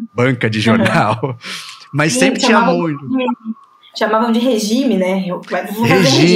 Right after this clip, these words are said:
Speaker 2: regime.
Speaker 1: é, fazer um regime. É, e, e com nomes, né? Dieta não sei do que lá e tal. E, e isso, pelo menos, a, até mim, tem chegado muito menos hoje em dia, né? Como é isso hoje em dia? As pessoas real-, ainda ficam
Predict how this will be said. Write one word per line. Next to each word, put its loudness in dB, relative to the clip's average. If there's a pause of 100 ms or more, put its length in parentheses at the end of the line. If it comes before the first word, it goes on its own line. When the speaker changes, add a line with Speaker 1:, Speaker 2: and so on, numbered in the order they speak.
(100)
Speaker 2:
regime. 4
Speaker 1:
é, 2
fazer 0
um 2
regime. 0
É, 0 (400)
e, -6
e -4
com 0
nomes, 2
né? 0 (100)
Dieta -6
não -4
sei -4
do -10
que -2
lá 0
e -4
tal. -8 (220)
E, -4 (160)
e 0
isso, -6
pelo 0
menos, -2
a, 0
até -2
mim, 0
tem -2
chegado 0
muito -2
menos -2
hoje -8
em -4
dia, -10
né? -10 (580)
Como -2
é 2
isso 0
hoje 0
em 0
dia? -4
As -10
pessoas -4
real-, 0
ainda 0
ficam -4